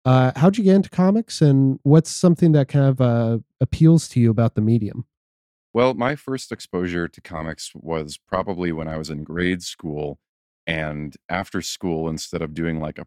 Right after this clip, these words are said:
Speaker 2: program, I would often go to the library, and they had those large copies of Sandman.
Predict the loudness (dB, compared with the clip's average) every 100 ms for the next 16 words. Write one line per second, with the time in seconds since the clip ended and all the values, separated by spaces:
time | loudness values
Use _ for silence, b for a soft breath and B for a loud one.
0 | -6 -4 -4 -6 -6 -8 -12 -8 -2 0
1 | 0 -2 -6 -4 -4 -4 -4 -2 -2 -2
2 | -4 -6 -8 -8 -6 -6 -10 -10 -4 -2
3 | -2 -6 -10 -10 -8 -10 -10 -10 -8 -6
4 | -6 -6 -8 -10